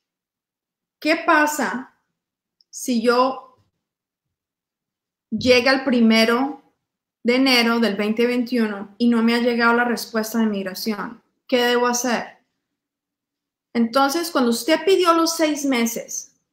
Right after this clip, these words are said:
y si usted aún no le ha llegado la respuesta, yo le recomiendo de regresar a su, de regresar, tiene que regresar. Entonces, aunque usted pidió esos seis meses y si en esos seis meses no le ha llegado ninguna respuesta, usted se tiene que ir.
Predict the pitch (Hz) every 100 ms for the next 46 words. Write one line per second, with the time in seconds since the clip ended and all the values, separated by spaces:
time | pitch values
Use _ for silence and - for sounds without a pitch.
0 | _ _ _ _ _ _ _ - 233 254
1 | 233 - 285 302 320 320 311 302 285 269
2 | 262 247 247 262 254 220 - - 240 247
3 | - 285 - 226 240 233 254 269 247 214
4 | 214 233 269 294 - 233 226 233 226 220
5 | 214 - - 208 226 226 233 - - 226
6 | 220 214 208 - 220 226 - 254 277 294
7 | 226 214 190 190 208 - - _ _ _
8 | _ - 247 262 262 320 - 262 262 262
9 | 233 311 311 339 339 311 330 311 - 302
10 | - - 294 285 269 254 247 233 - -
11 | - _ _ _ 262 269 269 262 311 415
12 | 427 - 359 330 320 320 302 269 233 214
13 | 226 233 254 277 285 277 277 269 262 269
14 | 240 - 240 247 294 269 233 226 226 208
15 | 190 - -